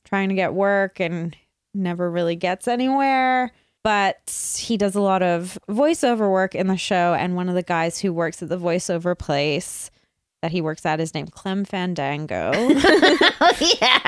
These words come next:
Speaker 1: And
Speaker 2: You sent me
Speaker 1: he
Speaker 2: a picture. <laughs>
Speaker 1: and he is played by the actor Shazad Latif, who's, he's also in Star Trek,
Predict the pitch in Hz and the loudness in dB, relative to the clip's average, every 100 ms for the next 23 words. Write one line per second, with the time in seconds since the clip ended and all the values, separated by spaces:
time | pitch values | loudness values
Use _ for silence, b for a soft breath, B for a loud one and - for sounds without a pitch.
0 | 170 294 240 262 247 254 247 254 247 247 | 2 2 2 4 4 6 6 4 4 2
1 | 214 185 151 104 - - 208 214 262 233 | 2 2 2 2 -2 0 0 0 0 2
2 | 233 226 - - 233 233 247 233 - 208 | 0 -2 -4 0 2 4 2 0 -4 0
3 | 208 196 190 190 180 123 196 202 - - | 2 4 4 2 0 -2 -2 -2 -4 -2
4 | 208 190 190 185 180 175 165 - - 180 | 2 4 4 4 4 2 0 -2 -12 -14
5 | - - 214 196 202 240 247 214 202 202 | -8 -4 -2 -2 0 0 -2 -2 -2 -2
6 | - 226 370 - - 214 202 185 - - | -4 -2 -2 -4 -8 -2 0 -2 -6 -16
7 | _ _ _ _ _ _ _ - 196 - | _ _ _ _ _ _ _ -4 -2 -2
8 | 170 185 214 240 - 165 160 156 147 190 | -4 -2 -2 -2 -2 -2 -2 -2 -4 -6